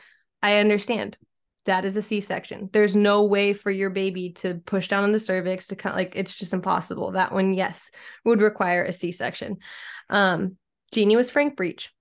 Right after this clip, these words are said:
but first we went and had an ultrasound done. Her cord was fine, 'cause sometimes the problem with breech babies is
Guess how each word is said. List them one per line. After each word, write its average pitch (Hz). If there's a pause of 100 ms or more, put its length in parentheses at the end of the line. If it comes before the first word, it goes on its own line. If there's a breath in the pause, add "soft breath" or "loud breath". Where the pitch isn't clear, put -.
(320)
but 214
first 202 (280)
we 202
went 196
and 196
had 196
an 185
ultrasound 214
done. 202 (160)
Her 180
cord 208
was 208
fine, 196
'cause 208
sometimes 196
the 190
problem 185
with 185
breech 185
babies 180
is 180